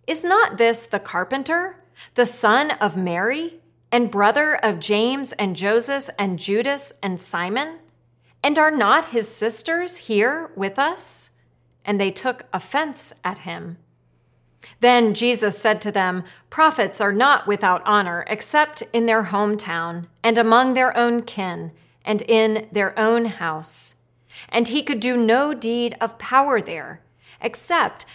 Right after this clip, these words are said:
that he laid his hands on a few sick people and cured them. And he was amazed at their unbelief. Then he went about among the villages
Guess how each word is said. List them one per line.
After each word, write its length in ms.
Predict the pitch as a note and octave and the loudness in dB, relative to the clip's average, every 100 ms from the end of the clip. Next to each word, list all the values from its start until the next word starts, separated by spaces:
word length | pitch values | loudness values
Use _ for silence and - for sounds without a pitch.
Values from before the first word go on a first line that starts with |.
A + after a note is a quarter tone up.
| _ | _
that 140 | A#3+ A#3+ | 2 2
he 140 | B3+ | 2
laid 340 | A#3 C4+ E4 | 2 0 0
his 200 | C#4+ D#4 | -6 -6
hands 360 | A#3 G#3 G3 G3 | -2 -2 -2 -2
on 140 | F#3+ | -2
a 80 | F#3 | -4
few 320 | F3+ B3+ C#4 | -6 -6 -2
sick 360 | C4+ - A3 G#3+ | 0 0 0 -4
people 460 | - G3+ G3+ F#3 - | -8 -6 0 -2 -2
and 240 | F#3+ F3 | -6 -6
cured 440 | - - C4+ B3+ E3+ | -12 -2 0 0 -4
them. 340 | D#3 D#3+ E3 _ _ _ _ _ _ | -10 -12 -18 _ _ _ _ _ _
And 160 | A#3+ A#3+ | -2 -2
he 220 | - D4 | -2 -2
was 400 | A#3+ A3+ A3+ - - | 4 4 4 -2 -2
amazed 800 | G#3 G3 F#3+ F#3+ F3 E3+ - - _ | 0 0 -2 -4 -6 -8 -8 -10 _
at 140 | G3+ | -6
their 220 | G#3 G3 - | -2 -4 -4
unbelief. 960 | F#3+ G3 F#3 F#3+ E3+ E3 E3 - - _ _ _ _ _ _ _ _ _ _ - | -4 -4 -6 -8 -8 -12 -14 -18 -20 _ _ _ _ _ _ _ _ _ _ -20
Then 380 | - A#3+ B3+ G#3+ | 0 4 4 4
he 140 | A#3 A#3+ | 0 2
went 240 | B3 C4+ | 2 2
about 420 | D4 C#4 G#3 A#3 - | 2 6 6 6 0
among 320 | G#3 G3+ A3+ | 0 2 2
the 100 | A#3+ | 0
villages 640 | G#3 F3 G3 A3+ A#3 A#3 | -2 -4 -4 2 2 0